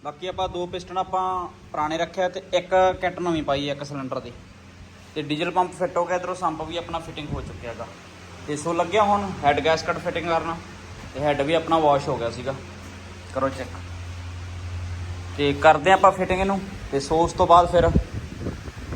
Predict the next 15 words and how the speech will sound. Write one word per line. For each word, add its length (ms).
ਇਹਦਾ 240
ਫਰੰਟ 320
ਵਾਲਾ 140
ਜਿਹੜਾ 200
ਹਿੱਸਾ 340
ਵਗੈਰਾ 260
ਲਾਇਆ 280
ਸੀ 120
ਆਪਾਂ 260
ਕੇਮ 200
ਪਾਉਣ 280
ਲਈ, 160
ਤੇ 160
ਇਹ 140
ਵੀ 200